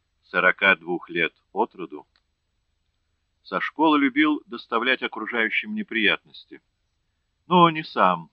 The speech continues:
так как был трусоват, а подбивал других, организовывал гадости.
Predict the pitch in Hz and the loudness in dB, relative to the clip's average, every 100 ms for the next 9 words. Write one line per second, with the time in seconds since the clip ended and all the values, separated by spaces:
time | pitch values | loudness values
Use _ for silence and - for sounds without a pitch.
0 | _ _ 101 98 - 92 - 92 82 - | _ _ -4 -4 -4 -6 -4 -6 -6 -10
1 | 85 - 82 76 73 _ _ _ _ _ | -16 -10 -4 -2 -2 _ _ _ _ _
2 | _ _ _ 104 101 - 98 113 127 143 | _ _ _ 2 2 2 -4 0 4 4
3 | 139 131 85 85 - - _ _ _ _ | 2 -4 -4 -10 -10 -20 _ _ _ _
4 | 90 87 95 92 110 110 101 98 85 76 | -8 -4 -2 0 2 2 0 -2 -4 -6
5 | _ - _ | _ -20 _